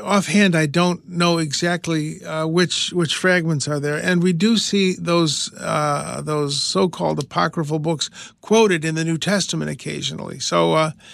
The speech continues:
yeah, they were regarded as scripture at the time of Christ, but there was no strict canon, no strict reading list of books,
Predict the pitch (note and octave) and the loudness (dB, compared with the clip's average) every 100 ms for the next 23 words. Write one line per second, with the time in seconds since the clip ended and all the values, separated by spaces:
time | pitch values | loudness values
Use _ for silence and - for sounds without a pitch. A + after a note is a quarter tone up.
0 | - - - A3 A#3 C4 A3+ F#3+ F3 G3 | -20 -10 0 4 4 6 4 4 4 4
1 | F3+ E3+ C#3 - G#3+ - F3 D3 C#3+ - | 4 0 -2 0 0 2 0 0 -2 -2
2 | E3+ E3 C#3 - G3 E3+ C3 D#3+ E3 F3+ | 0 0 -2 -4 0 0 0 -4 0 0
3 | D3+ F#3 G3 - - - G3 - - - | 2 2 0 0 -2 0 0 0 -12 -4
4 | F#3+ F3 D3 D#3 F3 - - F3+ E3+ - | 0 2 0 0 0 0 0 2 0 -2
5 | E3 D#3+ G3 G3 E3+ D3 C#3 C#3 - D3+ | -10 0 4 6 4 0 -4 -6 -4 -4
6 | D3+ E3+ D3+ - | 0 0 0 -4